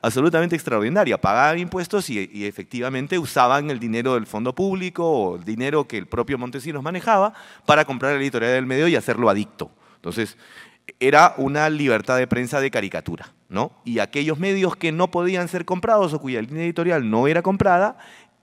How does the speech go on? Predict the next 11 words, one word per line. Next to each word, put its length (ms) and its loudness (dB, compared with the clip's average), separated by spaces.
en 180 0
estos 280 -2
casos 320 0
sí, 320 -4
efectivamente, 920 -6
eh, 460 -6
habían 400 2
intervenciones 640 -2
de 80 -2
Hacienda, 400 -4
con, 240 -8